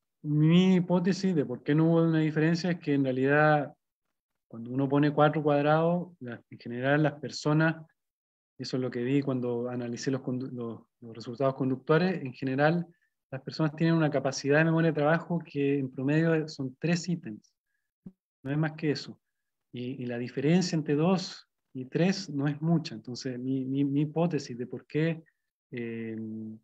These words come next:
no, no vi una diferencia ahí, eh, es que creo que no hubo, no, en, en, en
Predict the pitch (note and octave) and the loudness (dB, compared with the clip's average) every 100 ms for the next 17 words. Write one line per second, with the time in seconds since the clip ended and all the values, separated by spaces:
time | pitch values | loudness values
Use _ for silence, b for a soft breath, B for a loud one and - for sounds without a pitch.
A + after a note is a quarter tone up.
0 | _ - C3 C3+ C3+ C3+ B2+ B2 D3+ E3 | _ -8 -4 0 0 0 -2 2 4 4
1 | E3 D3+ D#3+ F3 - E3+ F#3 G3 B _ | 2 4 4 2 0 0 0 -2 B _
2 | _ _ _ _ B2+ A#2+ A#2+ A#2 A#2 A#2 | _ _ _ _ -6 -4 -4 -4 -8 -10
3 | - _ C#3+ - D3+ D3+ D#3+ D#3 D3 C#3 | -14 _ -12 -8 -4 4 4 4 2 2
4 | C#3 F3 F#3+ C#3+ C#3 C3+ C3+ C3+ C3+ C3 | 2 2 2 0 -2 -2 -4 -4 -4 -4
5 | C3 B2+ B2+ C3 | -6 -6 -6 -10